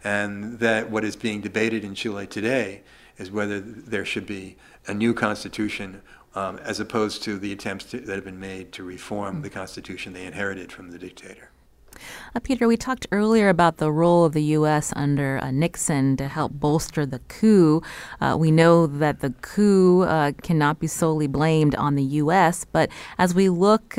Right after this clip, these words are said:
Speaker 2: at this, uh, moment in time forty-five years ago, can we talk about the legacy of the Pinochet regime and what can we learn about this moment in time?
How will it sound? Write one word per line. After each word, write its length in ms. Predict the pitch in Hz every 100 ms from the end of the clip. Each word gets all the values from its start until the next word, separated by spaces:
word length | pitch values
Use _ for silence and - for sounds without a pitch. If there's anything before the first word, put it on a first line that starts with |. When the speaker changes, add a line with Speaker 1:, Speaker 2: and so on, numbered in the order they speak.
| -
Speaker 2:
at 300 | 180 175 180
this, 480 | - 170 165 - -
uh, 160 | -
moment 280 | 156 175 175
in 120 | 160
time 420 | 143 - 180 180 165
forty-five 560 | - 160 165 - 143
years 340 | 147 156 180 180
ago, 500 | 170 143 135 135 135 - -
can 80 | -
we 80 | 226
talk 220 | 233 285
about 360 | 220 175 190 226
the 100 | 247
legacy 540 | 220 220 233 - 226
of 80 | 214
the 80 | 202
Pinochet 720 | - 214 208 - 202 196 196
regime 640 | 196 175 180 220 247 254
and 160 | 190 185
what 200 | 190 -
can 160 | - 220
we 100 | 196
learn 400 | 170 175 185 175
about 280 | 151 147 131
this 160 | -
moment 260 | 147 139 131
in 80 | 120
time? 300 | - 113